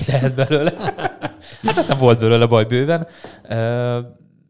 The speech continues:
eljöttem Szegedre, elköltöztem otthonról, a Károlyi Mihály Koliba beköltöztem a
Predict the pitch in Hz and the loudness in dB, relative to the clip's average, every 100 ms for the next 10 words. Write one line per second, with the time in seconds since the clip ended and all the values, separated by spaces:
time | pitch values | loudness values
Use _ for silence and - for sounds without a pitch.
0 | _ _ _ - - 165 127 - 113 - | _ _ _ -20 -4 0 0 -2 -6 -4
1 | 175 160 151 131 147 139 135 - 123 120 | -2 0 0 0 0 -2 -4 -6 -6 -6
2 | 123 117 113 107 117 113 107 107 110 98 | -4 0 0 0 0 0 -2 -2 -2 -4
3 | - 107 104 101 98 101 - 95 - - | -4 -4 -2 -2 -2 -6 -8 -8 -10 -12
4 | 98 104 | -10 -8